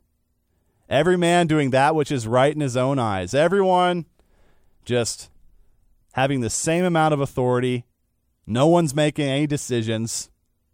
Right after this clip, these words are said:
Nothing's getting done. You look at what's going on in these radical, crazy riots right now,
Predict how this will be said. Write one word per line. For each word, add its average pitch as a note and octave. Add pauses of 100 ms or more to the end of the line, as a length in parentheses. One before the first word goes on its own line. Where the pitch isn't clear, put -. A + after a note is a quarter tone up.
(220)
Nothing's D#3
getting C3+
done. A2 (2750)
You A#2
look C#3+
at C#3
what's D#3+
going C3
on B2+
in G#2+
these G#2 (1600)
radical, A#2 (640)
crazy C3 (580)
riots B2+
right B2
now, A#2